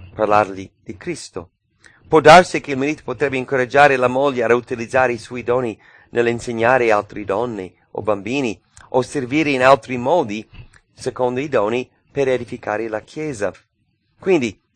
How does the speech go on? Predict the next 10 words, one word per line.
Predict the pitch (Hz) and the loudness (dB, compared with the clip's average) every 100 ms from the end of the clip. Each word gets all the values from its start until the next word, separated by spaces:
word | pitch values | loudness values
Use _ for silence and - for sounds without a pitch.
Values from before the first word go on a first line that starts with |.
| _ _ | _ _
certamente, | - 185 180 170 156 165 139 - 85 _ _ _ - | 2 4 4 2 4 4 2 -8 -12 _ _ _ -4
il | 147 | 0
ruolo | 135 151 185 156 | 6 10 12 10
di | 127 | 6
fare | 120 156 151 | 6 10 10
la | 131 123 | 10 6
mamma | 135 151 131 | 8 8 8
e | |
la | 127 | 6
moglie | 127 113 92 92 107 - | 6 4 2 -2 -2 -4